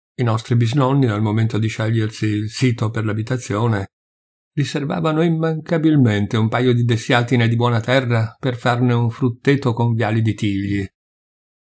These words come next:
Dopo una cinquantina, o al massimo una settantina d'anni, queste ville, nidi di nobili, a poco per volta sparivano dalla faccia della terra. Le case infracidavano o erano vendute per essere demolite.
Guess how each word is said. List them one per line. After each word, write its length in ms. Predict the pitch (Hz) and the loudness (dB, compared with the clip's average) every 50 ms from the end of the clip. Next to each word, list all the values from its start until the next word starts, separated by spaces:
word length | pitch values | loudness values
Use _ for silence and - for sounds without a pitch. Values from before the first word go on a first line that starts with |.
| _ _ - | _ _ -6
Dopo 220 | - 180 180 170 | -6 -4 0 2
una 160 | 151 143 131 | 2 2 2
cinquantina, 960 | 127 - 139 135 123 120 120 120 117 117 - 107 104 104 107 113 113 - - | 2 2 2 2 2 2 2 0 0 0 -2 -2 0 0 0 -2 -4 -4 -4
o 100 | - 131 | -2 0
al 80 | 110 110 | 0 2
massimo 480 | 113 117 117 117 - - 135 120 110 | 2 0 0 0 -2 -2 0 0 2
una 180 | 117 117 113 107 | 2 0 0 0
settantina 760 | - - 147 120 - - - 117 110 120 117 - 120 117 113 110 | 0 0 0 0 0 -2 -6 -2 -2 -2 -2 -2 -2 -2 0 0
d'anni, 500 | 113 113 139 196 214 185 160 147 - _ _ _ _ _ _ _ _ _ _ | 0 0 0 0 0 2 2 0 0 _ _ _ _ _ _ _ _ _ _
queste 320 | - 180 147 - - 156 | -2 -2 0 2 4 4
ville, 640 | 131 135 127 117 113 120 117 117 117 117 - - _ - | 6 6 6 6 4 2 2 2 0 -2 -4 -10 _ 0
nidi 260 | 131 127 123 117 120 | 2 4 4 4 4
di 140 | 117 117 113 | 2 2 2
nobili, 440 | 113 120 147 165 165 160 147 147 143 - _ _ _ _ _ _ _ _ _ _ _ - | 2 2 0 2 2 4 4 2 0 0 _ _ _ _ _ _ _ _ _ _ _ -4
a 80 | 160 151 | -2 0
poco 260 | - 123 107 - 123 | 0 0 0 2 0
per 160 | 117 123 120 | 0 0 0
volta 400 | 127 156 170 180 180 - 165 147 | 0 0 -2 -2 -2 -2 -4 -4
sparivano 580 | 147 - - 151 139 120 113 104 104 98 104 104 | -4 -4 -2 2 2 4 4 2 2 0 0 0
dalla 240 | 107 104 110 110 107 | 0 0 -2 -2 0
faccia 380 | - 117 107 - - - 110 | 0 0 -2 -2 -4 -6 -4
della 260 | 107 104 101 101 98 | -2 -2 -2 -2 -4
terra. 500 | 98 - 101 98 98 107 107 104 101 104 - _ _ _ _ _ _ _ _ _ _ _ | -4 -4 -4 -4 -4 -4 -4 -4 -4 -4 -8 _ _ _ _ _ _ _ _ _ _ _
Le 100 | - 143 | -2 -2
case 320 | 139 - 180 175 170 175 165 | 0 0 0 -2 0 2 2
infracidavano 1000 | 147 143 - - 143 123 - 147 131 113 101 98 104 107 110 117 123 120 - - | 2 2 0 0 -2 0 0 0 0 0 0 0 0 0 0 0 0 -2 -4 -4
o 120 | - 120 113 | -2 -2 0
erano 280 | 110 113 117 117 113 | 2 2 2 2 2
vendute 400 | 110 113 110 107 127 135 - 123 | 2 2 2 2 2 2 0 0
per 160 | 117 113 107 | -2 0 0
essere 380 | 110 110 110 - - 120 110 107 | 0 -2 -2 -2 -2 0 0 2
demolite. 720 | 110 117 120 120 113 110 104 104 104 104 120 110 104 _ | 2 4 4 4 4 2 2 0 0 -2 -2 -4 -4 _